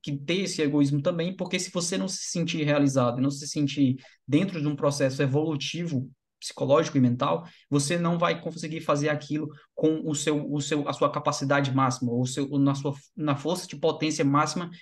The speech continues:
que você poderia atingir. Então, se você tem um objetivo egoísta de querer evoluir a sua capacidade, é, interna, a sua capacidade como indivíduo, no final das contas, aquilo vai refletir numa prova de trabalho cada vez melhor, vai refletir num, num material,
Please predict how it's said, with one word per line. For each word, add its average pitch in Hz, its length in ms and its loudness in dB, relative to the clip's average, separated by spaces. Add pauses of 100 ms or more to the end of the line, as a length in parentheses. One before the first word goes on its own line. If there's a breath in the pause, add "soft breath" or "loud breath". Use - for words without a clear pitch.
que 160 80 0
você 151 240 -2
poderia 147 400 2
atingir. 135 500 2 (260 loud breath)
Então, 131 200 2
se 143 100 0
você 151 240 -2
tem 175 180 -4
um 170 100 0
objetivo 156 440 -2
egoísta 151 420 0
de 127 120 -2
querer 143 320 2
evoluir 180 500 -2 (260 loud breath)
a 123 80 -2
sua 160 240 -2
capacidade, 135 760 0 (320 loud breath)
é, 143 340 6
interna, 156 580 0
a - 20 -2
sua 156 180 -4
capacidade 165 520 -2
como 160 160 -4
indivíduo, 147 600 0 (220 loud breath)
no 160 120 0
final 175 260 0
das 175 160 0
contas, 170 260 -6
aquilo 170 280 -2
vai 160 120 2
refletir 175 680 -2
numa 170 180 -2
prova 160 220 -2
de 156 100 -6
trabalho 147 360 0
cada 147 180 0
vez 147 180 -2
melhor, 156 400 0
vai 117 160 -4
refletir 151 600 -2 (200 loud breath)
num, 151 300 2
num 147 240 0
material, 147 760 2